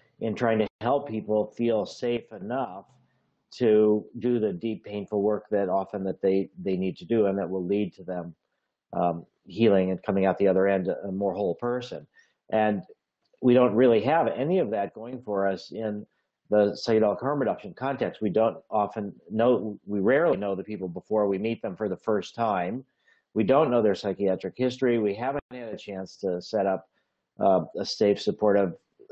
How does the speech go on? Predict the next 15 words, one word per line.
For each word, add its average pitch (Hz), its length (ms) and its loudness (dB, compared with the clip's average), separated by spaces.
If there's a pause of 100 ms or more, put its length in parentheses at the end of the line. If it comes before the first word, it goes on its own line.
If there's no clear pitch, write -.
(120)
relationship 107 920 4
over 98 240 2
time. 110 540 -2 (440)
So 127 460 2 (300)
there's 120 340 6
more 156 420 4
of 113 140 0
a 110 300 2 (100)
skill, 214 540 0
you 110 180 2
could 95 160 -8
say, 98 280 -2
even 98 440 -8
in 113 240 -4
the, 107 220 -2